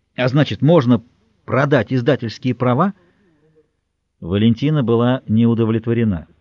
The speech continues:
"Ну хорошо, литагент, но как мы его искать будем?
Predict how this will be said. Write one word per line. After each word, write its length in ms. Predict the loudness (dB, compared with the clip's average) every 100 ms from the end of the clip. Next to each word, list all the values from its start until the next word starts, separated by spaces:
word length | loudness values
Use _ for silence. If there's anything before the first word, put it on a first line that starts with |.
| _ _ _ _ _ _ _ _ _ _ _ 2
"Ну 200 | 4 6
хорошо, 420 | 4 2 2 0
литагент, 580 | 2 0 -2 -2 -2 0
но 80 |
как 140 | 2 4
мы 80 | 4
его 160 | 4
искать 240 | 2 0 0
будем? 260 | -4 -8